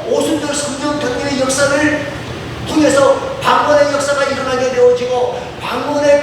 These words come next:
그 기쁨과 즐거움으로 기도한 게 아니고 뭐 했어요? 전도가 시작이 되어지는 거예요.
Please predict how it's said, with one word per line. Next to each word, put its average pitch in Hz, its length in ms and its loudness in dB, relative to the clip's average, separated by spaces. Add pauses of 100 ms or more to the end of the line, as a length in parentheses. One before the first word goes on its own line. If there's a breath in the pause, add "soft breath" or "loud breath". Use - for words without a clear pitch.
그 294 140 0
기쁨과 285 500 -2
즐거움으로 285 1080 0 (640)
기도한 277 400 0
게 - 80 2
아니고 254 680 2
뭐 233 160 4
했어요? - 540 4 (960)
전도가 180 380 -4
시작이 160 360 -2
되어지는 175 540 -2
거예요. - 960 -2